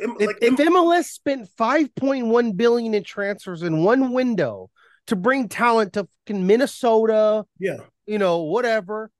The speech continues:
Speaker 2: I really don't think people would be talk-, no one will be talking about America's human rights violations.
Speaker 1: <laughs> No,
Speaker 2: They
Speaker 1: no.
Speaker 2: wouldn't be talking about anything about that. They wouldn't be, honestly,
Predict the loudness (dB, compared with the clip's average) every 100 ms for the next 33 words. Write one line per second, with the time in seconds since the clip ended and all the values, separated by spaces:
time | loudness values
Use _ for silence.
0 | _ _ _ _ -6 -4 -4 -4 -2 -2
1 | -2 -4 -6 -12 -12 -12 -12 -12 -12 -10
2 | -4 -4 2 4 6 4 4 -2 -6 -8
3 | -6 -6 -4 -4 -4 -6 -2 -2 -2 -6
4 | -4 -2 -2 -2 -4 -4 -4 -2 -4 -6
5 | -4 -2 0 0 -2 -8 -2 0 2 0
6 | 2 0 2 0 0 0 0 -2 -6 -4
7 | -2 -2 -4 -2 0 0 0 -6 -6 -6
8 | -6 -4 -4 -6 _ -4 -2 -2 -4